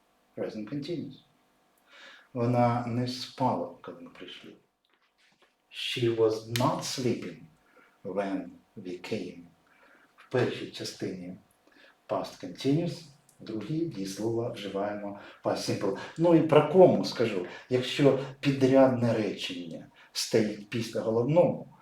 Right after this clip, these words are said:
головного, е, в, в англійській мові в такому, в такому випадку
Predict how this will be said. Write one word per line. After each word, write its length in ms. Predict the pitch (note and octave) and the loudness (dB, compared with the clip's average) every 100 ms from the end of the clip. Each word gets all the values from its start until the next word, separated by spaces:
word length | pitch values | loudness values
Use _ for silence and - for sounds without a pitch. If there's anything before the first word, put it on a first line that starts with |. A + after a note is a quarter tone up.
| - - - | -20 -12 4
головного, 680 | A2 A2+ D#3 C#3+ G2+ C#2 - G#2+ | 6 6 6 6 2 -2 -8 -2
е, 40 | |
в, 400 | G2+ G2 G2+ F#2 - - - A2+ G#2 G#2 | 0 0 -4 -10 -12 -12 -6 -4 -2 -4
в 200 | A2 A2 | -2 0
англійській 400 | A2 A2 G#2+ D3+ | 2 0 -4 0
мові 160 | E3+ A#2 | 2 2
в 60 | |
такому, 320 | - G#2+ G2 - - | 0 -6 -6 -10 -16
в 40 | - | -10
такому 240 | - A#2+ | -2 0
випадку 680 | A2+ A2+ C3+ C3+ B2 F#2 | 0 2 2 2 -2 -4